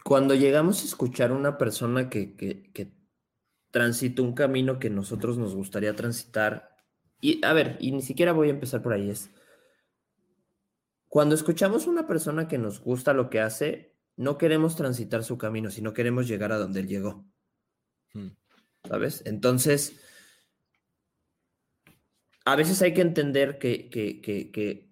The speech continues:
Speaker 1: si yo hoy me siento, por ejemplo, hoy llevamos una hora de, de, de charla. Si alguien que me admire o, y que se lo agradezco mucho si lo hace, quiere el día de mañana hacer lo que yo hago, una hora,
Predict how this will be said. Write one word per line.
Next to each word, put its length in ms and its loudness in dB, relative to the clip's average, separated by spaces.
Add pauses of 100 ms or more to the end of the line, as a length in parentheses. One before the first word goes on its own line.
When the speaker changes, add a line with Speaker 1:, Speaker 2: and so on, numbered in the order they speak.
(260)
Speaker 1:
si 300 -4
yo 280 8
hoy 120 6
me 140 4
siento, 420 -2
por 120 -6
ejemplo, 300 -4
hoy 120 2
llevamos 520 -4
una 320 -2
hora 220 2
de, 260 0
de, 280 -8
de 240 -10
charla. 460 -10
Si 180 0
alguien 680 2
que 100 -2
me 200 -4
admire 500 -2
o, 240 -8
y 300 -16
que 100 -20
se 140 -10
lo 100 -2
agradezco 560 -2
mucho 260 -4
si 140 -2
lo 140 2
hace, 360 0 (120)
quiere 220 4
el 100 2
día 100 6
de 60 4
mañana 380 0
hacer 200 -4
lo 140 -2
que 120 -10
yo 160 0
hago, 440 -2 (580)
una 340 6
hora, 480 2